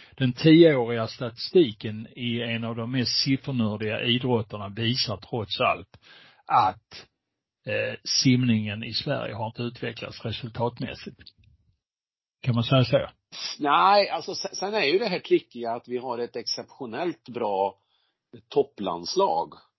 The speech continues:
Speaker 1: Mm.
Speaker 2: Alltså, det, det kan ju matcha vilken period som helst de senaste hundra åren.
Speaker 1: Mm.
Speaker 2: Men, men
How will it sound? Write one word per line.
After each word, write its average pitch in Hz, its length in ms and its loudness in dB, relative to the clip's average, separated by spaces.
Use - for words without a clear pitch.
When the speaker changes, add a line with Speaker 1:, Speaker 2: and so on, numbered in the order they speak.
Speaker 1:
Mm. 101 240 -10
Speaker 2:
Alltså, 117 200 -10
det, 120 260 6
det 127 260 2
kan 165 240 -6
ju 165 80 -2
matcha 156 440 -2
vilken 110 440 -6
period 101 440 -6
som 92 180 -14
helst 165 540 -6
de 135 120 -8
senaste 101 460 -6
hundra 90 320 -6
åren. 76 300 -8
Speaker 1:
Mm. 101 280 -8
Speaker 2:
Men, 117 400 -2
men 113 380 -2